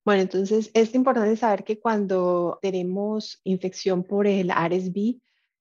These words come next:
el ares B desafortunadamente se empeora antes de mejorar.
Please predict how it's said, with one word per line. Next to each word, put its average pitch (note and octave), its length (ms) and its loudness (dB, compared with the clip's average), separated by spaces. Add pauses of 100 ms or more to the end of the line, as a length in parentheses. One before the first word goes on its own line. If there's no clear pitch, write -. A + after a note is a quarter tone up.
(100)
el G3 220 2
ares G3+ 300 2
B A3+ 260 -2
desafortunadamente G3+ 760 0
se G3+ 140 -2
empeora G3 520 4
antes F#3+ 240 -2
de F#3 120 -4
mejorar. - 420 -8